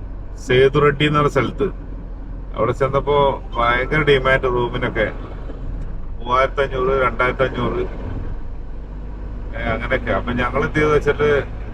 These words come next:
ഞങ്ങൾ അങ്ങോട്ട് പോന്നു. പോകുന്ന ഒരു ഒന്നര മണി വരെ വണ്ടി ഓടിച്ചു.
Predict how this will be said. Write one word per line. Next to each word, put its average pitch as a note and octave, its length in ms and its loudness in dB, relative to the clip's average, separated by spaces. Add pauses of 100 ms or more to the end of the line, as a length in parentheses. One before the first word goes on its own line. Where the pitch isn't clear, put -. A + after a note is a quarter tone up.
ഞങ്ങൾ B2+ 240 2
അങ്ങോട്ട് C#3+ 360 -2
പോന്നു. A2+ 240 0 (1080)
പോകുന്ന F3 260 -2
ഒരു D3+ 80 2
ഒന്നര D3 340 4
മണി D3+ 180 2
വരെ D3+ 140 4
വണ്ടി C#3 260 4
ഓടിച്ചു. B2 360 2